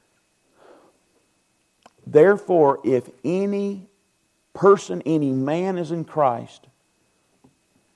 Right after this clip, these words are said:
he is a new creation."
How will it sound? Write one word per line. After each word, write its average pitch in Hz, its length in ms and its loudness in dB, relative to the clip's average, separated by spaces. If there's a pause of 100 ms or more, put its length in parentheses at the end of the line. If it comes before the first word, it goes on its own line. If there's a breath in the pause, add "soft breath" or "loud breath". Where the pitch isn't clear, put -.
(1600)
he 165 460 -4
is 123 720 -2 (2250)
a - 60 -8
new 131 180 -4
creation." 120 580 -10